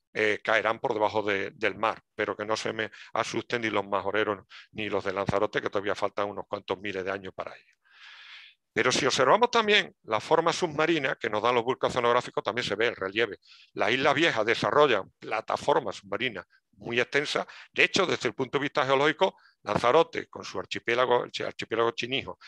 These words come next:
y Fuerteventura, forman una sola megaestructura volcánica. Están separados por brazos de mar porque el mar hoy en día está muy alto,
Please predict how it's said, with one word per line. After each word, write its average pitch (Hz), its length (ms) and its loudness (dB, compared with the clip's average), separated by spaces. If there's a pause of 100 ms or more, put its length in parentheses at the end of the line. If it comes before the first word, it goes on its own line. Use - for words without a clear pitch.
(200)
y - 80 -12
Fuerteventura, 117 600 0
forman 139 320 0
una 135 160 2
sola 131 320 4
megaestructura 104 680 -6
volcánica. 95 540 -6 (340)
Están - 220 0
separados 160 560 4 (100)
por 104 160 -2
brazos 135 360 4
de 139 80 4
mar 151 200 4
porque - 220 -4
el 117 60 0
mar 127 220 2
hoy 127 160 2
en 113 60 -2
día 117 140 2
está 135 160 -2
muy 113 160 -2
alto, 117 240 -2